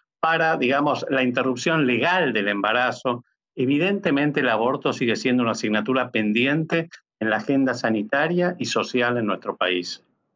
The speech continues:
Pero a diferencia del proyecto que se debatió en el dos mil dieciocho,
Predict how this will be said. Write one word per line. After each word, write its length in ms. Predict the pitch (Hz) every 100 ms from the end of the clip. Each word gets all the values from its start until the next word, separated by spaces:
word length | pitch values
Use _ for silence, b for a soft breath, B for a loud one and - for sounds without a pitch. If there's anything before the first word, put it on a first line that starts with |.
| _ _ _ _
Pero 140 | - 143
a 20 |
diferencia 500 | 151 170 196 214 220
del 160 | 180 147
proyecto 580 | 139 131 170 165 -
que 80 | 113
se 140 | 101 117
debatió 320 | 110 110 143
en 60 |
el 80 | 143
dos 160 | 127 127
mil 120 | 139
dieciocho, 760 | 135 - 170 175 135 - 135